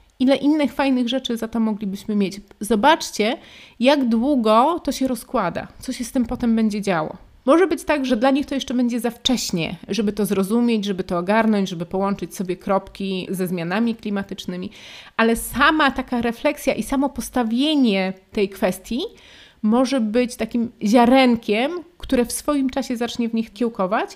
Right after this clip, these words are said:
i zacznie im pokazywać, że mają więcej wpływu, albo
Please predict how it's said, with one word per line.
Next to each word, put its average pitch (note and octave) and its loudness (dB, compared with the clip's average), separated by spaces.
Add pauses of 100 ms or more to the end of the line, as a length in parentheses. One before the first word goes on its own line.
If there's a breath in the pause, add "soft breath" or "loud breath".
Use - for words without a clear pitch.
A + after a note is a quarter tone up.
i A#3 -2
zacznie C4+ -2
im A#3 2
pokazywać, A#3 -4 (320 loud breath)
że A3+ 0
mają B3 2
więcej B3+ 0
wpływu, A#3 -2
albo A3 2